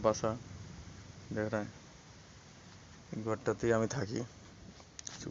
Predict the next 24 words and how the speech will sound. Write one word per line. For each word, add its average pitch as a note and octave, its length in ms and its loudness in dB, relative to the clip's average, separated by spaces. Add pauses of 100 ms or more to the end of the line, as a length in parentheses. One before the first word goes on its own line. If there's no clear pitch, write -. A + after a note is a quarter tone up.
করার A2 260 2
নাই। A2 120 2 (260)
বাতাস A2+ 260 6 (100)
তো - 60 -2 (100)
বেজান A2 200 4 (100)
কিছু - 200 0
উড়াই A2 220 8
দিছে, G#2+ 200 -2 (100)
বস্তা G#2+ 240 0
টস্তা A#2+ 240 -2
উড়ে A2+ 160 6
জানে A2 220 4
গিয়া। A2 160 4 (4000)
এই - 80 -4
যে G#2+ 140 0
আমার G#2 220 2
বাসাটা, G#2 360 4 (1400)
এই A2+ 80 0 (100)
যে - 140 -4
আমার D#3 200 2
শোয়ার A#2 340 8
বিছানা, A#2 300 4 (500)
এখানে A#2 180 0 (120)
রাইতে A2 260 8